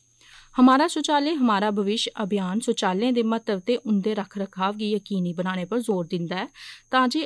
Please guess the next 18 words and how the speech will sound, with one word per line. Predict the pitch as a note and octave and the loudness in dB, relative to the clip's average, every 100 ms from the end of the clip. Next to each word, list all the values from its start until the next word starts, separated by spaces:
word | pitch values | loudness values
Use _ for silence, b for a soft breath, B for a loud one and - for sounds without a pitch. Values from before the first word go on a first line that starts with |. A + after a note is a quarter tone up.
| - | 0
अज्ज | B3 A#3+ | -2 0
दे | D4 D4+ | -2 -2
समें | E4 - A#3 G#3 B3 A#3+ | -4 -2 0 2 2 0
च | - A3 | 0 0
लोकें | A3 G#3 G#3 C4+ | 2 0 0 0
आस्तै | A3+ - A#3 | 0 0 -2
साफ | - F#3+ F3 | 0 0 0
सफाई | G3 F#3+ F#3+ A3+ | -6 -4 -4 -2
दी | G3 | -4
स्हूलत | F#3+ A3+ G3+ F3+ | -4 -2 -2 -4
उपलब्ध | - G3 F#3 F3+ F3+ | -6 -8 -6 -8 -10
करोआई | - A#3+ G3+ F3 | -6 -4 -4 -4
जाई | F#3 F3+ | -6 -6
सके। | G3 A3+ G#3 F#3+ _ _ _ | -4 2 2 0 _ _ _
एह् | - G#3 | 2 2
अभियान | G#3 F#3 F#3+ G3 D4 B B B - | 2 0 0 0 -2 B B B -10
सीएससीएस | - C#4 D#4 - C4 B3+ - C4+ C4 C4+ | 0 4 4 2 -2 -2 -2 0 0 -2
ते | - | -2